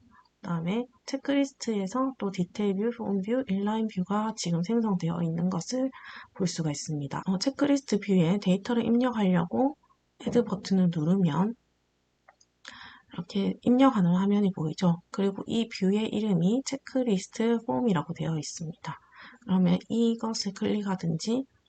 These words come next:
여기를 클릭하면 이 체크리스트 폼 뷰에 대한 설정이 나오고, 여기서 이 화면의 디테일한 부분을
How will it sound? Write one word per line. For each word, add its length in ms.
여기를 380
클릭하면 800
이 140
체크리스트 800
폼 220
뷰에 320
대한 360
설정이 540
나오고, 560
여기서 560
이 140
화면의 580
디테일한 580
부분을 640